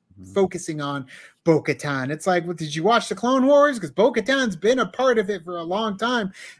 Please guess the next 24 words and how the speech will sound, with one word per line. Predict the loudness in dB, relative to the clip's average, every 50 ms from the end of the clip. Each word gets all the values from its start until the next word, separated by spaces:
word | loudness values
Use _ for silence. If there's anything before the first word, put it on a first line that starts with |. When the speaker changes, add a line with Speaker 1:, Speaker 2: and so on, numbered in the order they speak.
| _ -10 0
Speaker 2:
before | 6 6 6 6 6 2 6 8 10 10 12 10 8 6 4 2
Pedro | 2 0 0 0 0 -10
Pascal | -12 -12 -14 -8 -4 -2 0 0 0 -2
and | -4 -6 -8 -10 -12 -16 _ _
Din | -4 -4 -4 -4 -4
Djarin. | -4 -4 -4 -4 -4 -8 -8 -10 -10 -12 -12 -14 _ _ _ _ _ _ _ -8
And | -2 -2 0 0 0 -2 -6 -8 -8
The | -6 -4
Mandalorian | -2 0 0 0 0 0 0 0 0 0 2 2 2 0 -2 -4 -4 -6 -6 -6
has | -6 -8 -6 -6
a | -6 -8
very | -8 -10 -10 -6 -4 -4 -4 -2 -2 -2 -4 -4 -6 -10 _ _
huge | -16 -10 -8 -8 -8 -8 -12 -14 -14
lore | -8 -6 -6 -2 -2 0 0 0 0 0 -2 -2
that | -4 -6 -6
we | -8 -16 -18 -16
kinda | -12 -12 -10 -6 -6 -6
need | -6 -6 -8 -10 -10
to | -8
get | -8 -8 -8 -8 _ -14
some | -12 -10
more | -8 -8 -6 -6 -6
info | -6 -8 -8 -10 -12 -14 -12
on. | -12 -14 -14 -12 -12 -12 -14